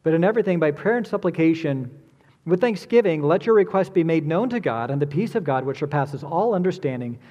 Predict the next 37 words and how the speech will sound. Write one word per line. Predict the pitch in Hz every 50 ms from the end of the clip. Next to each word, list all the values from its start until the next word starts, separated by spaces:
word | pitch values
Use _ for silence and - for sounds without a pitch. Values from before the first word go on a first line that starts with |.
| - - _ _
will | 143 143
guard | 139 143 139 151 156
your | 151
hearts | 147 147 139 147 - 151
and | 143
minds | 139 135 135 139 143
in | 143
Christ | - 151 147 147 147 -
Jesus." | 151 170 233 - - - - - _ _ _ _ _ _ _ _ _ _ _ _ _ _ _ _ _ _ _ _ _ _ _ _ _ _ _ _ _ _ _
Struggle | - - 147 143 151 156
with | 151 147 139
bitterness? | 151 160 170 175 185 214 214 - - - - _ _ _ _ _ _ _ _ _ _ _ -
I |
mean, | 117 117
who | 147 151
doesn't, | 147 156 165 110 - - - -
right? | 110 131 165 - - - _ _ _ _ _ _ _ _ _ _ _ _ _ _ _ _ _ _ _ -
"Let | 131 127
all | 135 143 156
bitterness | 151 147 151 156 156 151 151 147 151 147 - - - - -
and | 117 113 113
wrath | 127 131 135 139 143 147 143 143 - - 131
and | 120 127
anger | 135 139 139 139 135 127
and | 117
clamor | - - 135 135 139 139 139 135
and | 113 110
slander | - - 135 135 135 139 143 147 143 143 - - - - - _ _
be | - 143
put | 143 143 160 185 190
away | 185 170 156 156 175 190 214 247 262
from | 233 - - 160 139 127
you, | 120 117 117 117 127
along | 135 139 143 151 156
with | 147 143 143
all | 151 180 226
malice. | 226 190 185 196 233 247 190 135 131 135 - -